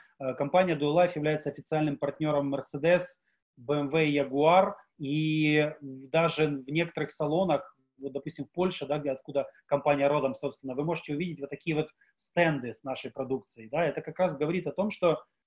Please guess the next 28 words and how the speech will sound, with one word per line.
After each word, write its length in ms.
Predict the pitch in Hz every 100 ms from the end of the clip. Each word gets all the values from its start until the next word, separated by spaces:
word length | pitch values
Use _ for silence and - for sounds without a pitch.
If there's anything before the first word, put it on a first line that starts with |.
| _ _
э, 260 | 143 143 139 -
продукту 400 | 143 139 175 160
доверяют, 580 | 135 143 147 135 113 107
это 160 | 135 143
не 220 | 147 151
какой-то 380 | 147 185 196 143
заурядный 500 | 143 143 139 123 123
продукт, 340 | 139 127 -
потому 300 | - 135 151
что, 320 | 165 165 143 - _ _ _ _ _ _ _ _ _ _ _ _ _ _ _
э, 120 | -
ну, 100 | 151
скажем 260 | 202 196 180
так, 260 | 170 170 -
Mercedes — 420 | 160 151 165 226 277 - _ _ _ _ _
такой 220 | - - 151
самодостаточный 800 | - 156 151 - 180 139 - 135
бренд, 540 | 147 175 185 226 226 _ _ _ _ _ _ _
и 80 | 135
чтобы 260 | - 156 156
он 80 |
себя 340 | 156 - 156 151
в 60 |
салоне 380 | - 147 165 139
рекламировал 640 | 135 135 143 151 165 139 131
какой-то 440 | 139 - 151 139
другой 460 | 120 135 120 165 254
бренд, 340 | 208 170 135